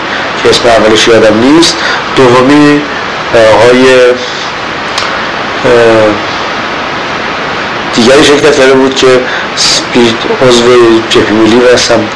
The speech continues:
سمپاد نهضت آزادی بود و، اه،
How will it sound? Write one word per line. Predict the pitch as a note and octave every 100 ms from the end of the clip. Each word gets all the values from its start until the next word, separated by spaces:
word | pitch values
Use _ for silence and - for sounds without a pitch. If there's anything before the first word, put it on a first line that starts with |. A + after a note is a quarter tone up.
| - - -
سمپاد | - A2 A#2+ A#2+ A#2+
نهضت | A2 G#2+ A2 G#2+
آزادی | G#2+ A2
بود | C#3+ E3 E3+ E3+ - - - -
و، | B2
اه، | B2 B2